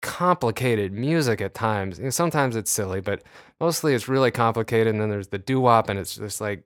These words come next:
really high quality stuff that was also silly, which made it great. But,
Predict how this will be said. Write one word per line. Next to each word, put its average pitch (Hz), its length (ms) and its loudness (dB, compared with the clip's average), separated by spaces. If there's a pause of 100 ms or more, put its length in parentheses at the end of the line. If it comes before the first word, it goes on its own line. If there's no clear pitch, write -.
(100)
really 139 540 -2 (720)
high 151 360 2
quality 123 500 2
stuff 139 400 2
that 95 140 -4
was 104 260 -8
also 127 320 -2
silly, 110 420 2
which 101 240 -10
made 110 140 -4
it 90 100 -6
great. 131 360 -2
But, 107 220 0